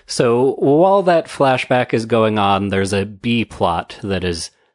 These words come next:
happening, and that is a dude named John, uh, who we learn is, like, a detective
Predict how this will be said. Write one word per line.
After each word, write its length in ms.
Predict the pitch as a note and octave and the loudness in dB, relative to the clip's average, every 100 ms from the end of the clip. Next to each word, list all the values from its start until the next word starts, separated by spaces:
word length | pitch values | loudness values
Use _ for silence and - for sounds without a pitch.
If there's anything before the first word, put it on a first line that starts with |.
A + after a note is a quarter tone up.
| _ | _
happening, 640 | - A#2+ F#2 F#2+ E2+ E2 - - - _ _ | -6 -6 -4 -4 -4 -6 -14 -20 -20 _ _
and 160 | G2 G#2 | -4 -2
that 180 | G#2 G#2 | 0 2
is 300 | G2 F#2+ G2 - | 2 0 -6 -2
a 100 | G2+ | -2
dude 460 | F#2 G2 C3 E3+ | 0 0 2 2
named 400 | D3+ C3+ C#3 B2+ | 2 2 2 0
John, 560 | G#2 G2 F2 E2+ F2 F#2 - _ _ _ _ - | -2 -2 -2 -2 -4 -4 -8 _ _ _ _ -8
uh, 500 | F#2 F2 E2+ F2 F2+ | -4 -2 -2 -4 -8
who 300 | - G#2 F#2 | -4 -2 0
we 240 | F2+ G#2 F#2+ | -2 -2 -2
learn 480 | F#2 F#2 F#2 F#2 G2 - | 0 0 0 0 -2 -2
is, 220 | F#2+ F2 | -4 0
like, 240 | F#2 F2 | -2 -2
a 60 | F#2+ | -4
detective 880 | D#2+ F2 - D3+ - D#3 D3 D3 | -4 -6 -4 -4 -2 0 0 -2